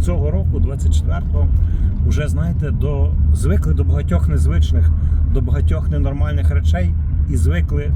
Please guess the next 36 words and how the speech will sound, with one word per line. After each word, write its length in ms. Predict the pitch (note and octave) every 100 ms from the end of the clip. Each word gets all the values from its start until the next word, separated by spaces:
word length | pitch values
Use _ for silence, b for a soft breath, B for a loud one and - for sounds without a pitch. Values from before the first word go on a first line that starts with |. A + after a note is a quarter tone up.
| -
жити 320 | D#3+ - -
в 60 | -
тих 260 | - -
умовах, 380 | F3+ E3 D#3+ D#3 - B B B -
в 40 |
які 280 | - - D#3+
нас 360 | C3+ D3 - -
поставила 520 | - - C#3+ D3 F#3
ситуація, 640 | - A#2+ - - - - A#2
в 20 |
які 200 | - C3+
нас 220 | C3 C3
загнав 440 | - C3 C3 C3 - B B B -
наш 300 | - - -
лютий 300 | - - -
ворог. 300 | - - - - - -
Але 160 | G#3
все-таки 340 | G3 G3+ F#3+ F#3
я 60 |
не 100 | F3+
хочу 300 | - F#3 -
говорити 440 | - - - D3+ -
про, 200 | - -
тільки 420 | - - - -
про 160 | - -
негатив. 360 | - - - - - - - B B B B -
Я 80 | C5+
все-таки 360 | - - -
вважаю, 300 | - - E5+
що 120 | - -
в 40 |
двадцять 300 | - - -
четвертому 500 | - D3 - - B2+
році 240 | - -
в 60 | -
нас 320 | - - -